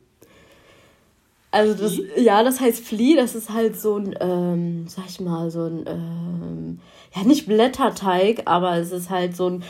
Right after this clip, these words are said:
Speaker 1: so ein Mehl-, äh, Wasser-Salz-Gemisch, sag ich mal, das jetzt in Schichten im Ofen,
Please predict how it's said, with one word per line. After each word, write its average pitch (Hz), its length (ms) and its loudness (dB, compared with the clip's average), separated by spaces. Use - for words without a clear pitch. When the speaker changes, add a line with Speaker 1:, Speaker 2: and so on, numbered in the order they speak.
Speaker 1:
so 196 100 2
ein 202 340 2
Mehl-, 247 520 6
äh, 180 480 -2
Wasser-Salz-Gemisch, 208 1200 0
sag 214 200 -4
ich 233 180 -6
mal, 247 240 -2
das 202 220 -4
jetzt 190 220 0
in 190 140 -6
Schichten 285 640 -6
im 220 420 -4
Ofen, 320 560 0